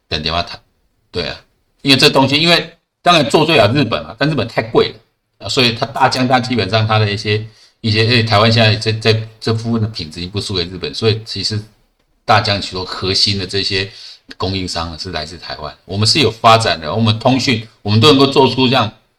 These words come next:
雄风飞弹啊，这，这些天宫飞弹这些系统来，我们的通讯的本，本事都不错哦，我们绝对有发展无人机的本钱，所以无人机的重要性看得出来哦，无人机也可以一部分的，呃，取代我们的空优的不足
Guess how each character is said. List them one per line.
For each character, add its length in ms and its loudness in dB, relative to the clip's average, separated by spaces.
雄 200 4
风 140 6
飞 140 4
弹 200 4
啊， 180 -2
这， 160 -2
这 160 0
些 180 0
天 200 0
宫 140 4
飞 100 4
弹 140 4
这 120 2
些 160 0
系 180 -2
统 160 -8
来， 100 -4
我 60 -2
们 100 -8
的 80 2
通 240 0
讯 180 0
的 60 -2
本， 340 -12
本 140 -12
事 140 -4
都 100 -4
不 100 -10
错 320 -6
哦， 260 -10
我 120 -10
们 140 -6
绝 140 0
对 100 2
有 100 2
发 200 0
展 160 -6
无 80 -8
人 120 -8
机 120 -8
的 80 -6
本 160 -18
钱， 180 -14
所 140 -4
以 40 -4
无 140 0
人 140 4
机 240 2
的 100 0
重 220 2
要 100 4
性 200 -4
看 160 -8
得 60 -12
出 180 -16
来 80 -18
哦， 200 -10
无 160 6
人 180 6
机 160 0
也 160 4
可 160 -4
以 100 -6
一 60 -10
部 260 2
分 360 0
的， 200 -8
呃， 220 -8
取 220 -2
代 140 4
我 40 4
们 80 -2
的 80 -10
空 220 -4
优 120 -6
的 60 -8
不 120 -12
足 160 -14